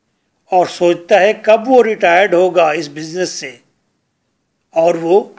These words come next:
घर का जज बनेगा, घर के मामलात देखेगा, फैमिली के डिसीजंस लेगा। सोचता है, वहाँ तो बड़ी बेइज्जती है। और कहता है, कब इन तमाम चीज़ों से छुटकारा मिलेगा।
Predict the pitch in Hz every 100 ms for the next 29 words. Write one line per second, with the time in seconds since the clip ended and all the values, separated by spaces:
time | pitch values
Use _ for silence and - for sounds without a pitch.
0 | _ _ _ _ _ _ _ _ _ _
1 | _ _ _ _ 151 - 175 175 202 156
2 | 170 175 180 202 202 190 180 147 170 175
3 | 202 190 208 185 180 202 175 202 - 196
4 | 180 151 - 175 185 196 208 208 175 -
5 | _ _ _ _ _ _ 160 - - 202
6 | 220 202 185 196 185 165 135 - _ _
7 | _ _ _ _ _ _ _ _ _ _
8 | _ _ _ - 165 160 - 185 160 196
9 | 160 147 165 196 175 147 170 214 170 165
10 | 156 - 165 139 127 117 _ _ _ _
11 | _ _ _ _ _ _ _ _ _ _
12 | _ _ _ _ _ 180 165 - 151 160
13 | 190 185 190 - 214 196 220 185 190 165
14 | 165 185 170 185 175 160 - 160 - 170
15 | 190 190 190 202 214